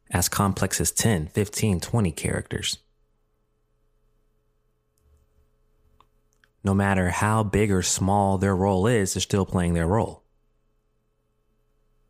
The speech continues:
Like when you think of all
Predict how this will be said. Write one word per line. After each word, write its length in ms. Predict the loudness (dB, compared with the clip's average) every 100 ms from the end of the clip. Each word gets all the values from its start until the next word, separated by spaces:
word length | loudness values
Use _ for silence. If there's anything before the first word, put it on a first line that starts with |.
| _ _ _ _ _ _ _ _ _ _
Like 180 | -4 0
when 100 | 0
you 80 | 2
think 260 | 0 0
of 180 | 0 -2 -2
all 640 | 2 2 2 0 -4 -10